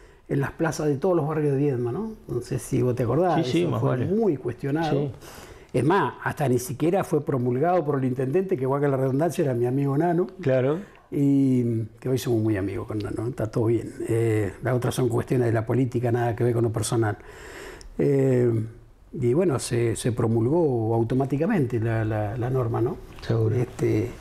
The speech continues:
Speaker 1: y otra de las cosas que me acuerdo mucho y que justo ayer me estaba acordando, que por ahí la gente se olvidó de esto, pero nosotros, en el periodo de la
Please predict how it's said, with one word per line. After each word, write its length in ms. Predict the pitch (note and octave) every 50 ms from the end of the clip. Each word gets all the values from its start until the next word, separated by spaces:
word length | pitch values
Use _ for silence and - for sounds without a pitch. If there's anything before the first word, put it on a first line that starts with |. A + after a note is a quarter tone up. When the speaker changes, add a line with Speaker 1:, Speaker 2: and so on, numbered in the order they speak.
| - - - - - - - - - - - - -
Speaker 1:
y 100 | E3+ G3+
otra 220 | A3+ A3+ C4+ B3+
de 60 | B3
las 140 | A3+ F#3 -
cosas 380 | - - B3 A#3 - A3+ G#3+ -
que 200 | - - E3+ D3+
me 180 | D3+ D3+ D3+
acuerdo 400 | D3+ D3 - G#3+ A#3+ B3+ A#3 G3+
mucho 280 | G3+ A3+ B3 - - F#3+
y 40 | D3
que 100 | E3 D3+
justo 240 | C#3 C4 B3+ - A3
ayer 300 | F#3+ - - C4+ B3+ A3
me 100 | F#3 F3
estaba 240 | F3+ - F#3+ F3+ F3
acordando, 680 | E3 C#3+ D3+ D3+ D3 C#3 B2+ A#2 B2 C3+ D#3 F3 F#3 - - - -
que 300 | - - C3+ C3+ C3 B2
por 160 | - D#3+ F3
ahí 100 | G#3 A3+
la 120 | G#3 F3+
gente 300 | - - G#3 G#3+ G3 F#3 F3
se 140 | - - D#3+
olvidó 400 | C3+ C#3 D#3+ F3+ G#3 A3 F#3+ D#3+
de 100 | C#3+ C#3
esto, 200 | C3+ - - D3
pero 180 | C3 D3 C#3 C3+
nosotros, 580 | D3 C#3+ - F#3+ F#3 F#3 G#3 G#3 G3 G3 - - - - - - - - - - - - - - - - - - - - - - - - - - - - - -
en 100 | D3+ C#3
el 140 | C#3 C3+
periodo 400 | - D3 C#3 D#3+ F#3 F#3 F3 F3
de 160 | D#3+ C#3+ C3+ C3
la 640 | B2 B2 A#2+ A#2 A2+ A2+ A2 A2+ A2+ - - -